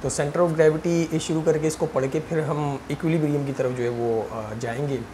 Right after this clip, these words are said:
और उसकी जितनी भी चीज़ें हैं वो सारी discuss करेंगे। अ, center of gravity क्या है? अ, डेफिनेशन के मुताबिक, अ, the point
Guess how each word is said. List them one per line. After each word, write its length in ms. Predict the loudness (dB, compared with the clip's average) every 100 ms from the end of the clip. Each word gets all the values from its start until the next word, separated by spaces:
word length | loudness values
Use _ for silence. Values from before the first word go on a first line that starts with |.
| -8 -4
और 180 | 0
उसकी 220 | 0 2 0
जितनी 260 | 2 2
भी 80 | 0
चीज़ें 240 | 0 0
हैं 60 | 0
वो 80 | 0
सारी 260 | 0 -2
discuss 280 | -4 -6 -8
करेंगे। 280 | -8 -8 -10 -12 -18 -16 -16 -16 -18 -18 -2
अ, 120 | 0
center 320 | 2 2 4 4
of 180 | 4
gravity 340 | 4 4 2 4
क्या 120 | 6
है? 180 | 6 2 -8 -10 -10 -8
अ, 60 | -2
डेफिनेशन 480 | 0 2 2 2 2
के 60 |
मुताबिक, 440 | 2 2 0 0 -6 -10 -14 -16 -16 -14 -4
अ, 220 | 0 0
the 140 | 0
point 480 | 4 6 6 6